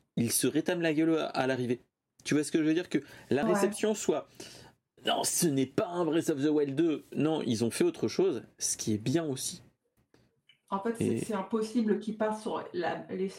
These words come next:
Speaker 2: les, quelque chose de similaire à Breath of the Wild parce que jusqu'à présent, il n'y a eu aucun jeu qui se ressemblait. Pas le moindre. Même les suites directes, elles ressemblaient pas à leurs grands frères. Donc, euh, je me dis, euh,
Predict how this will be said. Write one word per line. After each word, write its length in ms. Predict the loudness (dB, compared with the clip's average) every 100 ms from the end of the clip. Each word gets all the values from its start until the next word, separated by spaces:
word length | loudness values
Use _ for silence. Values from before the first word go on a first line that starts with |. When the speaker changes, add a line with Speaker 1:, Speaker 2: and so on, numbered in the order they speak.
| -12
Speaker 2:
les, 400 | -10 -8 -10 -12
quelque 140 | -14 -4
chose 160 | -2
de 60 | -2
similaire 600 | -8 -8 -2 0 -2 -2
à 140 | -4
Breath 200 | -2 -6 -4
of 60 |
the 40 | -4
Wild 120 | -2
parce 180 | -4 -6
que 180 | -4
jusqu'à 280 | -4 -4 -6
présent, 320 | -4 -6 -2
il 80 | 0
n'y 40 | 2
a 60 |
eu 120 | 0
aucun 360 | 2 0 2 0
jeu 160 | 0 0
qui 140 | -2
se 60 | -8
ressemblait. 460 | -8 -6 -6 -10 _ _ _ _ 4
Pas 120 | 8
le 140 | 8
moindre. 320 | 6 2 -4 -10 -12 4
Même 180 | 6
les 100 | 8
suites 240 | 6 0 -2
directes, 300 | 2 2 2
elles 80 | -2
ressemblaient 360 | 0 0 2
pas 160 | 2 4
à 60 | 4
leurs 160 | 4
grands 140 | 2 -2
frères. 260 | -4 -8 -8
Donc, 180 | -8
euh, 260 | -6 -6 -6 -8 _ _ _
je 160 | -6
me 60 | -4
dis, 280 | -2 -2 0
euh, 320 | 0 -2 -4